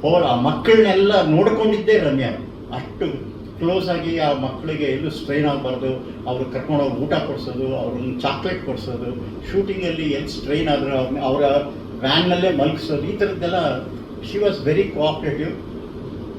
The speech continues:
ಆಮೇಲಿಂದ ಒಂದು ಶಾರ್ಟ್‌ಗೆ ನನಗೆ, "ಸರ್, ನಾನು ನಿಮ್ಮ ಹತ್ರ ಒಂದು ಕೇಳ್ತೀನಿ, ಕೊಡಬೇಕು" ಅಂದ್ರು. "ಏನು?"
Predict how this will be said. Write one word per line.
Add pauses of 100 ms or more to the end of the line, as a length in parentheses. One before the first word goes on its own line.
(180)
ಆಮೇಲಿಂದ (1400)
ಒಂದು
ಶಾರ್ಟ್‌ಗೆ
ನನಗೆ,
"ಸರ್,
ನಾನು
ನಿಮ್ಮ
ಹತ್ರ
ಒಂದು
ಕೇಳ್ತೀನಿ,
ಕೊಡಬೇಕು"
ಅಂದ್ರು.
"ಏನು?"